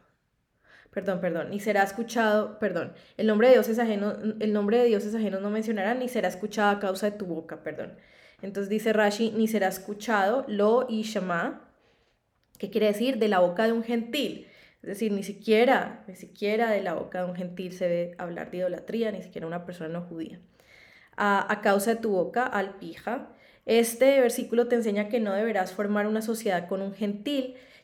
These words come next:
ya que si hay una disputa entre ustedes, él jurará en nombre de su Dios. Acá recordemos otra vez que, eh, está hablando de, de, eh, personas no judías que todavía adoran ídolos. "El resultado será que tú serás el causante de que el nombre del ídolo sea mencionado a través de ti".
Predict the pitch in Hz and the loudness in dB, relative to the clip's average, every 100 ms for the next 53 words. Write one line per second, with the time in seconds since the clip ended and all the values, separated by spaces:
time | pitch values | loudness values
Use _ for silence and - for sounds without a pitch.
0 | - 220 233 226 220 190 208 220 220 196 | 0 2 2 2 2 2 2 0 -2 -8
1 | 196 208 220 233 - 240 233 233 208 208 | -2 0 0 -2 2 2 2 -2 -6 -2
2 | 208 196 180 175 208 196 190 190 196 202 | 0 2 0 0 -2 -2 0 2 0 0
3 | 185 202 233 196 - - - 185 185 - | -4 4 6 6 0 -10 -4 -2 -2 -6
4 | 208 202 196 180 180 196 196 190 190 185 | -12 -8 -6 -4 -4 -6 -6 -4 -4 -4
5 | 202 196 202 - _ _ _ - 190 175 | -4 -4 -6 -16 _ _ _ -4 -2 -2
6 | 175 - - 175 - 175 175 180 180 185 | -4 -8 -14 -16 -8 -4 -2 -2 -2 -2
7 | 185 185 180 185 180 170 165 - - _ | -2 -6 -8 -2 -2 -2 -4 -10 -18 _
8 | 180 175 170 160 - - - - 180 175 | -8 -6 -4 -6 -10 -14 -18 -14 -14 -8
9 | 180 180 185 196 214 202 196 - 190 185 | -6 -4 -6 -4 -4 -4 -4 -6 -8 -4
10 | 170 170 180 185 170 175 208 180 80 - | -4 -2 2 2 0 0 0 -2 -4 -14
11 | - _ _ - - - - 220 226 226 | -20 _ _ -20 -20 -20 -2 2 2 0
12 | 220 - 208 226 269 285 233 233 247 240 | -2 4 6 6 4 2 4 2 -2 -6
13 | 185 208 202 202 202 214 220 220 214 226 | -4 0 0 0 -2 -4 0 -2 -2 -2
14 | 202 202 208 208 202 185 175 180 180 208 | -2 -2 -4 -4 -4 -6 -2 -2 0 2
15 | 214 208 196 196 196 185 170 185 - 170 | 2 2 2 0 -4 -4 -4 -6 -6 -6
16 | 175 208 202 170 143 156 156 - - | -4 -6 -6 -6 -6 -6 -10 -12 -16